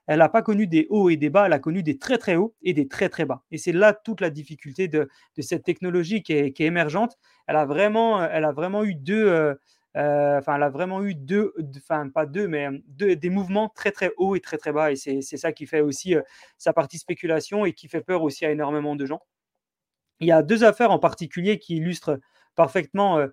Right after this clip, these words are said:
bah voilà, ces, euh, ces, ces fluctuations de prix. Bah, la première, c'est la bulle des I C O en deux mille, euh, deux mille dix-sept, où, euh, bah là, à cette époque-là, il y a énormément de bulles qui ont éclaté avec, euh, des projets, on va revenir dessus, mais, euh, mais scammy.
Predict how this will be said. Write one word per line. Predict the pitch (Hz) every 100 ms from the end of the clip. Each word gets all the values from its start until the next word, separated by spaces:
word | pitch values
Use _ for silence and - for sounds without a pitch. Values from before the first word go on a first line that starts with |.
| _ _
bah | 143
voilà, | 139 170
ces, | 180 - 151 151
euh, | 151 147 143 147
ces, | 139 - 147 147 143
ces | 135 143
fluctuations | - - 160 147 156
de |
prix. | 135 226 269 _ _ _
Bah, | - 165
la | 165
première, | 190 220 220
c'est | 180
la | 151
bulle | 147 196 240 247 _ -
des | 147 165
I | 160
C | - 170
O | 214
en | 175
deux | 139
mille, | 147 156
euh, | 151 143 143 143
deux | 139
mille | 147 143
dix-sept, | 139 175 226 _ _ _ _ -
où, | 156 156 160
euh, |
bah | 147 151
là, | 170
à |
cette | 175 -
époque-là, | 143 151 170 165 165
il | 143
y |
a | 139 135 -
énormément | 170 170 165 170
de | 156
bulles | 139 143 160
qui | -
ont | 147
éclaté | 143 151 151 160 165 160
avec, | 151 135 139 143
euh, | 135 - _ _
des | 143
projets, | 151 - 139 170
on |
va | 151 139
revenir | 131 143 139
dessus, | 143 143 175
mais, | 151 147
euh, | 139 135 135
mais | 135
scammy. | - 151 151 220